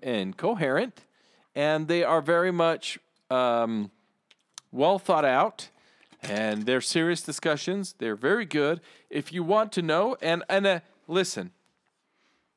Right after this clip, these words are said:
I know that many, many of you have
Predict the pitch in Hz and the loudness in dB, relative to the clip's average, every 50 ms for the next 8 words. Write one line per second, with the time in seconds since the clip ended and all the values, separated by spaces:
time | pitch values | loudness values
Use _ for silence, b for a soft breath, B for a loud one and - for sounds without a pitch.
0 | _ _ _ _ - - - - 131 135 147 151 156 151 156 143 107 123 127 131 | _ _ _ _ -16 -14 -6 -4 -2 2 2 2 4 2 2 0 0 -2 0 0
1 | 143 160 185 185 170 160 156 156 143 131 123 117 107 101 95 95 90 95 107 B | 2 2 0 0 0 0 0 0 0 2 0 0 -2 -2 -4 -4 -4 -4 -4 B
2 | B B B B B B B - - 131 131 131 123 113 - | B B B B B B B -4 0 2 2 2 2 0 -4